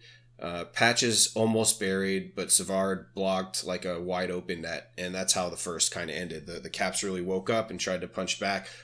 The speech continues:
Ovi scores, the boys are buzzing a little bit from that, um, and the period ends. Uh,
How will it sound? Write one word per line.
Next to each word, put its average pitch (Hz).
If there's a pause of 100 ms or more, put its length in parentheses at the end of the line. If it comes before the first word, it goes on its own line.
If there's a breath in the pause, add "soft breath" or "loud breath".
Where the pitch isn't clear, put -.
(120)
Ovi 107
scores, 101
the 85
boys 95
are 92
buzzing 92
a 90
little 92
bit 92
from 87
that, 90 (440 loud breath)
um, 90 (360)
and 87 (140)
the 92
period 95
ends. 73 (440 loud breath)
Uh, 87